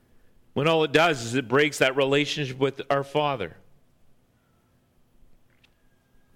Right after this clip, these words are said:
Let us not be a people that depends on your grace but strives for your love.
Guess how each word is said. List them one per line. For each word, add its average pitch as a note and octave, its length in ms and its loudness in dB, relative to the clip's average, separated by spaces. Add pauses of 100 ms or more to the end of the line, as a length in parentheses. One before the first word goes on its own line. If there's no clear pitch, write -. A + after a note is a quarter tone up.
(880)
Let D3+ 140 2
us E3 120 0
not E3 220 2
be D3 140 4
a C#3+ 40 0
people D#3 420 -2
that A#2+ 440 0 (680)
depends D#3+ 440 0
on D3 200 2
your B2+ 180 -2
grace C3 880 0 (1700)
but D3 140 0
strives D3+ 680 0
for D3+ 140 0
your D3+ 180 2
love. D#3 480 0